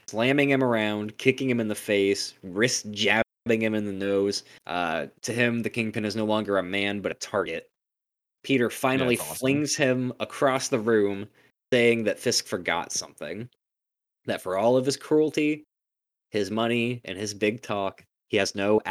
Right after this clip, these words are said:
Speaker 1: actual power, and that he is but a fat man with an attitude, a balloon waiting for a needle, and that Peter is the needle.
Speaker 2: Oh,
Speaker 1: Uh,
Speaker 2: yeah!
Speaker 1: uh, Peter further brutalizes Fisk,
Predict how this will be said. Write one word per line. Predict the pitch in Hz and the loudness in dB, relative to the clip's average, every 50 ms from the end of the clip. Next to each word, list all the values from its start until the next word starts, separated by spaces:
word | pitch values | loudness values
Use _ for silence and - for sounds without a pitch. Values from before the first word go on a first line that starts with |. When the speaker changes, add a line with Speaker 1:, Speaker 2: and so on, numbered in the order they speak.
| 95 - _ _ _ _ _ _ _ _ _ _ - | -6 -8 _ _ _ _ _ _ _ _ _ _ -4
Speaker 1:
actual | - - - 101 95 92 92 | -4 -2 -2 -2 -2 -2 -2
power, | - - 87 82 80 78 78 78 78 76 - _ - - - - | -2 -2 -2 0 0 -2 -4 -6 -8 -10 -12 _ -20 -20 -18 -12
and | 87 87 | -8 -4
that | 87 | -2
he | 87 90 | -2 -2
is | 92 90 | -2 -2
but | - 110 92 | -2 -4 -4
a | 80 | -4
fat | - - - - 101 101 107 - | -6 -6 -2 0 0 0 -2 -4
man | 104 104 98 95 98 95 | -4 -2 -2 0 0 -2
with | 92 87 | -4 -4
an | 87 - | -6 -6
attitude, | - 80 80 85 - - - 85 80 80 82 90 - - _ _ _ - - | -6 -6 -6 -6 -8 -8 -6 -6 -4 -4 -4 -6 -8 -12 _ _ _ -10 -8
a | 85 87 | -8 -6
balloon | - 92 87 87 98 101 107 110 110 113 107 101 | -4 -4 -4 0 0 2 2 2 0 -2 -2 -2
waiting | 92 92 95 98 101 101 98 | 0 0 0 0 -2 -4 -8
for | - - 98 95 | -8 -6 -6 -6
a | 90 | -6
needle, | 85 85 82 78 73 76 78 82 - _ - | -6 -6 -8 -8 -8 -8 -8 -10 -10 _ -14
and | 87 90 | -14 -12
that | 87 - - _ | -12 -12 -14 _
Peter | - - 107 110 117 123 117 123 127 127 - _ _ _ _ _ - | -10 -6 -4 -2 0 0 0 -2 -4 -6 -10 _ _ _ _ _ -4
is | 104 104 98 98 | -4 -4 -4 -4
the | 101 101 | -6 -6
needle. | 90 78 73 71 76 80 95 104 - - _ _ - | -8 -8 -10 -8 -6 -4 -4 -6 -6 -10 _ _ 6
Speaker 2:
Oh, | - 254 240 | 8 8 8
Speaker 1:
Uh, | 185 | 10
Speaker 2:
yeah! | 160 147 151 170 196 202 202 202 196 185 180 175 | 10 8 8 8 8 8 8 8 8 6 6 6
Speaker 1:
uh, | 165 160 151 135 117 90 - _ _ _ _ _ _ _ _ _ _ _ _ _ _ - | 6 6 6 4 2 -2 -6 _ _ _ _ _ _ _ _ _ _ _ _ _ _ 0
Peter | 160 120 131 123 120 | 4 6 6 6 6
further | - - - - 143 143 147 139 147 139 131 | 4 -2 2 6 8 8 8 8 8 8 6
brutalizes | 110 120 131 135 123 127 120 117 113 113 113 110 110 104 - | 6 6 6 6 8 8 6 6 6 6 4 2 0 -4 -6
Fisk, | - - 117 110 117 113 - - - | -2 0 2 2 2 0 -2 -6 -8